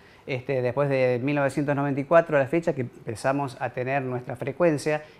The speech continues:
este, en, en cablevisión, televisión por cable, este, otro segmento informativo con la misma intencionalidad, tal es el nombre de Apartado Visual, conducido en su momento por Marcelo Escudero,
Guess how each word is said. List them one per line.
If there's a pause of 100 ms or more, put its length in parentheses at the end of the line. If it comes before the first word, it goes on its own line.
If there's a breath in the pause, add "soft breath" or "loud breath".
este,
en,
en
cablevisión,
televisión
por
cable, (400 loud breath)
este,
otro
segmento
informativo
con
la
misma
intencionalidad, (300 loud breath)
tal
es
el
nombre
de
Apartado
Visual, (140)
conducido
en
su
momento
por
Marcelo
Escudero,